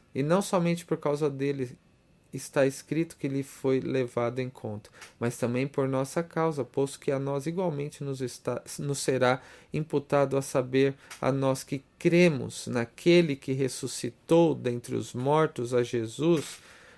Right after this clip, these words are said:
nosso Senhor." Paulo está dizendo o que então aqui? Que assim como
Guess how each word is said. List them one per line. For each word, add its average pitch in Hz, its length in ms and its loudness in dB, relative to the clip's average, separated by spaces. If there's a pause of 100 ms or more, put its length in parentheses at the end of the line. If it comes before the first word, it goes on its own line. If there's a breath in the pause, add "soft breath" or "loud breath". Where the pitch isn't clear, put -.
(120)
nosso 131 400 0
Senhor." 120 520 -4
Paulo 180 300 2
está 180 260 -2
dizendo 175 460 -2
o 175 40 -4
que 170 180 -8
então 156 440 -6
aqui? 143 240 -10
Que 131 120 -8
assim 185 320 -6
como 185 440 -2